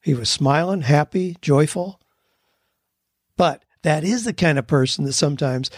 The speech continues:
others see as foolish. So be careful about locking into that. You know, in, in the scripture, in the Bible, a fool is usually associated with wickedness and a direct denial of God. You know, if you're not doing those things, you're not doing things that are wicked, and you don't, aren't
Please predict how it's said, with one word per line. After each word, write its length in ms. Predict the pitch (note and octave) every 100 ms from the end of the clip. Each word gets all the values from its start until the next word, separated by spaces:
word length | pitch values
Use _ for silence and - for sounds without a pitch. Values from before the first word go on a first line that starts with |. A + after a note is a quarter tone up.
| - -
others 320 | D3 C#3 -
see 340 | - B2+ A2 - _
as 160 | B2+ A2+
foolish. 640 | - C3 A#2 B2+ - - _ _ _ _ _ _ _ _ _ _
So 380 | - C3+ B2 C3
be 120 | C3+ D3+
careful 340 | E3+ D#3 C3+
about 320 | C3 B2+ - _ _ _ _ _ _
locking 360 | C3 C3 - C#3+
into 120 | B2
that. 160 | A#2 B2
You 100 | F3
know, 140 | A3
in, 360 | A3+ A3 A3 A3
in 160 | A3+
the 80 | A#3
scripture, 340 | - - C3+ D#3
in 60 |
the 80 | E3+
Bible, 360 | C#3 C3 C3 C3
a 40 |
fool 400 | - E3+ D#3+ D#3+ - - -
is 160 | C#3+
usually 260 | D#3 C#3 C3+
associated 560 | B2 D#3 C#3+ D3+ C#3
with 160 | B2+ A#2+
wickedness 720 | C#3+ D3+ - B2 B2+ C3 -
and 140 | C3+
a 60 | B2
direct 420 | A#2 C3 D3 -
denial 520 | D3 B2+ B2+ C#3 A#2+
of 140 | B2+ -
God. 400 | C#3+ A#2+ A#2+ A2+ - - _
You 100 | B3
know, 60 | C4
if 80 |
you're 80 | G#3+
not 180 | A3+ D3
doing 260 | C#3 E3+ C3
those 260 | D3 F#3
things, 160 | C#3 A#2
you're 100 | A2+
not 160 | C#3
doing 180 | C#3 D#3
things 200 | C3+ D3+
that 100 | A#2+
are 60 | A2
wicked, 360 | B2+ D3+ E3
and 60 | C#3+
you 60 | A#2+
don't, 180 | C3+
aren't 260 | C3+ D3 -